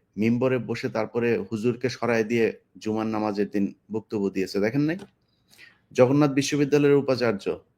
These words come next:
ইমামকে নিচে বসায় মিম্বারের উপরে বসে, মহিলা মানুষ যায় বসে, তারপরে বয়ান দিয়েছে, আপনাদেরকে ইসলাম শিখিয়েছে। কই কিছু বলতে পারেন নাই তো। ওয়াজ করে আর ওয়াজের পিছনে যখন হুজুর যা বলে, "ইয়াস", এই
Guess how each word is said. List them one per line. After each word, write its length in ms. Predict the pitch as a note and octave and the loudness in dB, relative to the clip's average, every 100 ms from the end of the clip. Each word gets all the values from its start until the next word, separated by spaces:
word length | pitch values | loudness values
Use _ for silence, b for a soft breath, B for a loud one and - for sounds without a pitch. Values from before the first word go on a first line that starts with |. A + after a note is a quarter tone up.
| _ _ _ _ _ _ _ _ _ - | _ _ _ _ _ _ _ _ _ -8
ইমামকে 480 | A2 A#2 B2+ B2+ C#3 | 0 2 2 4 4
নিচে 260 | C3 C3 | 4 4
বসায় 360 | B2+ B2+ C#3+ C#3 | 2 2 2 2
মিম্বারের 380 | C3+ B2+ C3 C3+ | 4 4 4 4
উপরে 260 | C3+ C3+ | 2 2
বসে, 220 | A#2+ A#2 A#2 | 0 0 2
মহিলা 320 | B2 D#3+ D#3+ | 4 4 2
মানুষ 260 | C#3 B2 | 2 0
যায় 140 | A#2 A#2+ | 2 0
বসে, 260 | G#2+ A#2+ | 0 -4
তারপরে 340 | A#2 A#2 A#2 A2+ | -2 -2 0 0
বয়ান 340 | G2+ A2 G#2+ | 2 0 2
দিয়েছে, 280 | G2+ G2 F#2+ | 2 0 -2
আপনাদেরকে 600 | F2+ F#2+ F#2+ G2 G2+ F#2+ | -6 -6 -4 -6 -2 -2
ইসলাম 320 | G2 - A2 | -2 -4 -6
শিখিয়েছে। 500 | - G2+ G2+ F#2 - - _ _ _ _ _ _ _ | -6 -6 -2 -2 -4 -18 _ _ _ _ _ _ _
কই 120 | F3+ E3+ | 4 4
কিছু 260 | D#3+ E3+ | 4 4
বলতে 260 | D#3 D#3+ E3 | 4 6 6
পারেন 220 | D3+ C3 | 6 6
নাই 160 | A#2 G2+ | 4 2
তো। 200 | F2+ - _ _ - - | -2 -10 _ _ -18 2
ওয়াজ 300 | C3 E3 D#3+ | 8 8 6
করে 240 | - D#3 | 2 6
আর 100 | D#3+ | 8
ওয়াজের 300 | D3 D3 D3+ | 6 6 4
পিছনে 420 | C#3 C#3+ D#3 D#3+ C#3 | 0 0 2 2 2
যখন 300 | C#3 D3+ D3+ | 2 2 2
হুজুর 360 | C3+ C3+ D3 | 2 2 0
যা 220 | B2 C3+ | 4 4
বলে, 320 | D3 D#3 D3+ D3 | 6 4 6 6
"ইয়াস", 640 | F3+ F#3 F3+ F3 D3+ C3+ | 8 8 8 8 8 6
এই 460 | F3 F#3 F3 E3 | 6 8 6 4